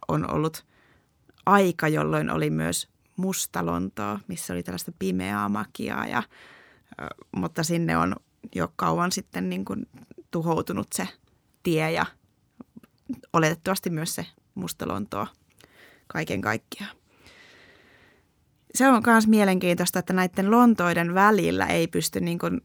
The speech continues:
ihmiset matkustamaan, että he on niin kuin jumiutuneita siihen Lontooseen, missä nyt ovatkaan ja maailmaan. Mutta on sellaisia hahmoja, jotka pystyy, ö, matkustamaan näiden lontoiden välillä. Heitä kutsutaan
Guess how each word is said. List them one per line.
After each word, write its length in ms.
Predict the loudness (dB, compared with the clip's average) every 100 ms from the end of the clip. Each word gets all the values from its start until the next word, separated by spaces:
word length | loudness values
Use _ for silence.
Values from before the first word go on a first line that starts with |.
| -6
ihmiset 440 | -4 -2 -2 -2 -6 -8
matkustamaan, 800 | 0 0 0 -4 -6 -2 0 0 -2 -12
että 200 | -8 -2
he 100 | 0
on 120 | 0
niin 140 | 0
kuin 240 | -2 -2 -4 -2
jumiutuneita 720 | 0 2 0 -2 -2 -4 -2
siihen 320 | 0 0 2 0
Lontooseen, 480 | -2 -2 -4 -2
missä 260 | -4 -4 -4
nyt 160 | -6 -6
ovatkaan 560 | -4 -4 -6 -4 -2 -2
ja 120 | -4
maailmaan. 640 | -2 -2 -2 -2 0 -2 -4 -18 -20 -20 -20 -20 _
Mutta 420 | -4 -2 0 0 -2 _ 4
on 220 | 6 6
sellaisia 460 | 4 2 2 2 0
hahmoja, 640 | 4 4 4 0 2 2
jotka 380 | 0 0 -4 -8
pystyy, 640 | -6 -6 -6 -6 -4 -4 -6 _ _ -20 _ _ -14 -10
ö, 260 | -8 -8 -14 _ _ -4
matkustamaan 680 | 0 0 0 -4 -2 0 0
näiden 260 | 0 0 0
lontoiden 540 | 0 0 -2 -2 -2
välillä. 420 | 0 0 2 2 -2 _ _
Heitä 160 | -6 -4
kutsutaan 600 | -2 -2 -2 0 0